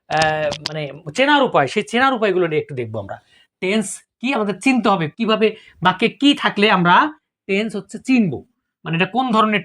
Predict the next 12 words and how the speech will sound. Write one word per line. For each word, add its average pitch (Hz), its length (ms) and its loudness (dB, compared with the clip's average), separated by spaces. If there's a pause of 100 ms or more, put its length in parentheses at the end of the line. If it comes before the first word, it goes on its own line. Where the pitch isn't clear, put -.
টেন্স 147 200 2 (160)
সেটা 220 200 2
আমি, 156 220 -4
আমরা 143 180 -4
একটু 247 180 -8 (360)
আলোচনা 135 380 -6
করবো। 117 200 -8
এখন 185 160 2
আমি 240 140 4
যদি 240 160 -2
বলি, 233 240 0 (520)
আহ, 165 180 0